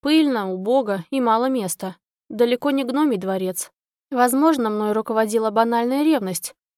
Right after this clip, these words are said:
но мне не нравилась ни эта девчонка, притворяющаяся парнем, ни её жилище.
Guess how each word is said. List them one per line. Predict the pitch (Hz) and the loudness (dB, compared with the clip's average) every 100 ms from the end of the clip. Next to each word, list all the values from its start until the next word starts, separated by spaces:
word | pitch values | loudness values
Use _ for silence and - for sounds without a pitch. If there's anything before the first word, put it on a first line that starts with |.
| - | -4
но | 269 | 0
мне | 269 | 2
не | 262 | 2
нравилась | 247 247 262 214 196 | 0 0 0 0 -4
ни | 214 202 | -6 -6
эта | 196 | -6
девчонка, | 185 190 - 320 330 | -8 -6 -2 -2 -2
притворяющаяся | 294 277 277 269 262 247 - 247 - 247 | -2 -4 -2 -2 0 -2 -2 -4 -4 0
парнем, | 240 233 226 233 - | 2 2 -2 -8 -10
ни | 240 247 294 | -6 -2 0
её | 214 196 | -2 -4
жилище. | 208 185 180 - 190 | -4 -4 -4 -6 -8